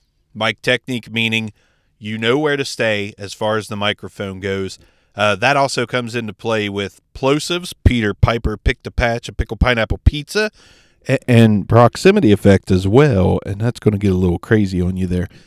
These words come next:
But good mic technique will keep you from blowing those hard P's and B's and T's into the microphone, because you know how to, to tilt the microphone to where the air passes the capsule,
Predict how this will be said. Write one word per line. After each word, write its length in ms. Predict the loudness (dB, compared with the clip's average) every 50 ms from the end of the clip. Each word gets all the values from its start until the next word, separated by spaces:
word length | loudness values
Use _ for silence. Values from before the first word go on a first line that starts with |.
| _ _ _ _ -4
But 240 | -2 -2 -2 -2 -4 _ _ _ _ -20 -18 -12 -6
good 180 | -4 -4 -4 -2
mic 300 | -2 -2 -2 -2 -2 -2
technique 560 | -2 -2 -2 -4 -4 -4 -4 -4 -6 -8 _ _ _ _ _ _ _ _ _
will 420 | -2 2 4 4 4 2 0 -4 _
keep 300 | -10 -6 -6 -6 -4 -6
you 160 | -6 -6 -6 -4
from 320 | -2 -2 0 0 -2 -6 -12 -14
blowing 480 | -12 -6 -2 0 2 2 2 0 0 -2
those 280 | -2 -2 -2 -2 -2
hard 360 | 0 0 0 0 -2 -2 -2
P's 540 | -2 -2 -2 -4 -6 -8 -8 -8 -10 -12 -14 -14 -8
and 380 | -6 -4 -4 -4 -4 -8 -12 -14 _ -16 -10
B's 460 | -10 -10 -8 -10 -12 -12 -12 -10 -10 -10
and 120 | -10 -12 -14 _ _ _ _
T's 520 | -8 -8 -6 -6 -8 -10 -12 -12 -14 -16 _ _ _ _ _ _ -4
into 260 | -2 -2 0 -2 -2
the 80 | -2
microphone, 800 | 0 2 2 2 2 0 -4 -4 0 0 0 2 0 0 -4 -6 -10 _ _ _ _ _ _ _ _
because 400 | -6 -6 -2 -2 0 0 0 -2
you 120 | -2 -2 0
know 160 | 0 0 0
how 200 | 2 2 2 4
to, 280 | 4 2 2 0 -2 -4 _
to 140 | -10 -10 -10
tilt 400 | -10 -10 -6 -4 -4 -4 -4 -6
the 80 | -8 -6
microphone 500 | -4 -4 -4 -4 -6 -6 -4 -4 -4 -4
to 60 | -2
where 160 | 0 0 0 0
the 160 | -2 -4 -6
air 240 | -4 -2 -2 -2 -4
passes 640 | -4 -4 0 0 2 0 0 -2 -6 -10 -10 -10
the 100 | -12 -10
capsule, 580 | -4 -2 0 0 -2 -4 -6 -8 -8 -8 -8